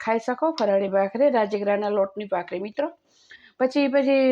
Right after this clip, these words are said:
આપણે સામાની ખીચડી, સાબુદાણાની ખીચડી, અને તમારે એમને એમ ખાવું હોય ને તો પણ ખાઈ શકો. ગરમ ગરમ બહુ મસ્ત લાગે મિત્રો. કેટલું ફાઇન છે, જોઈને જ આપણે પાણી આવી જાય ને. એટલે અગિયારસમાં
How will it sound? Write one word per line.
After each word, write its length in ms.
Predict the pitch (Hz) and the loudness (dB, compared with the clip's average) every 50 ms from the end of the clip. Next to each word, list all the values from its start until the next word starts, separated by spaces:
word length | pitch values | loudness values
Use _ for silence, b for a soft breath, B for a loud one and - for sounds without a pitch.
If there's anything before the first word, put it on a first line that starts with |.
| 254 240 233 | 4 4 2
આપણે 220 | 233 233 240 226 - | 2 0 -2 -2 0
સામાની 340 | 269 233 247 254 262 262 247 - | 0 0 0 2 0 0 0 -2
ખીચડી, 720 | - 240 214 - 226 240 240 240 233 233 233 233 233 226 214 - | -4 -6 -4 -2 0 0 2 2 2 2 2 0 0 -2 -2 -4
સાબુદાણાની 600 | 185 165 180 190 202 233 233 233 233 233 233 233 _ | -4 -2 -2 0 0 0 0 -2 -2 -6 -8 -10 _
ખીચડી, 420 | - 233 208 - 240 220 226 226 220 - B B B B B B B | -16 -20 -14 -10 -6 -6 -6 -6 -8 -10 B B B B B B B
અને 120 | - 269 269 254 | 2 2 2 2
તમારે 240 | 294 294 285 285 285 277 262 | 2 4 4 6 6 6 6
એમને 160 | 269 277 294 294 | 6 6 6 6
એમ 60 | 302 302 - | 4 4 4
ખાવું 180 | 285 285 285 294 | 2 2 4 4
હોય 100 | 294 277 | 2 2
ને 40 | 220 - | 0 -2
તો 60 | 233 240 - | -4 -4 -4
પણ 140 | 233 226 - - | -4 -6 -6 -6
ખાઈ 180 | 196 190 185 - | -8 -10 -10 -10
શકો. 260 | - 175 - - 175 175 202 | -12 -12 -10 -8 -6 -2 -2
ગરમ 180 | 202 214 208 208 202 | -2 -2 -2 -2 -2
ગરમ 180 | 220 254 294 302 - b b b b b b b b | -2 -2 -2 -4 -6 b b b b b b b b
બહુ 120 | 233 262 262 254 220 214 | 4 6 6 6 6 2
મસ્ત 200 | 214 208 - - 185 180 | -2 -2 -2 -4 -2 -2
લાગે 240 | 175 170 170 170 160 165 _ _ _ _ _ _ _ _ _ _ _ _ - | -2 -4 -6 -10 -14 -16 _ _ _ _ _ _ _ _ _ _ _ _ -8
મિત્રો. 200 | 233 226 - 285 285 285 | -6 -2 0 0 0 0
કેટલું 240 | 285 277 294 294 - 269 | 0 0 0 -2 0 0
ફાઇન 180 | 262 262 254 247 - | 0 0 0 0 0
છે, 80 | 262 254 240 _ _ _ _ _ - | -2 -4 -4 _ _ _ _ _ -8
જોઈને 340 | 208 214 226 233 240 240 233 | -2 2 2 2 2 2 2
જ 40 | 233 240 | 0 0
આપણે 180 | 233 226 226 226 - 226 | 0 -2 -4 -4 0 0
પાણી 260 | 220 220 233 247 240 | 0 0 0 0 0
આવી 180 | 254 269 254 | 0 0 0
જાય 140 | 269 247 180 | 0 -2 -2
ને. 60 | 175 - B B B B B | -4 -8 B B B B B
એટલે 160 | B 254 247 240 | B 4 4 4
અગિયારસમાં 540 | 240 240 294 302 311 330 320 339 359 359 349 | 4 4 4 6 4 4 4 4 4 4 4